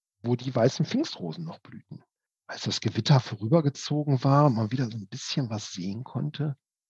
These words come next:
da blühte keine einzige Blume mehr. Da sah man nur noch grün, keine einzige Blüte mehr.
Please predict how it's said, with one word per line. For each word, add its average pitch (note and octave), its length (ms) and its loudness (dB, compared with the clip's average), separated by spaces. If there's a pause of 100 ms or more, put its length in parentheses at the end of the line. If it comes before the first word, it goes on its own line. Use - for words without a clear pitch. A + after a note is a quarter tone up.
(120)
da F#2+ 100 -4
blühte - 340 -8
keine F#2+ 300 -6
einzige G2 400 -6
Blume G2 360 -10
mehr. F#2 340 -14 (480)
Da F#2+ 140 -2
sah G2+ 180 0
man A2+ 160 4
nur A#2 140 4
noch A#2+ 200 2
grün, A#2 380 0
keine A2+ 320 -4
einzige A2 380 -4
Blüte G2+ 340 -12
mehr. G2 280 -16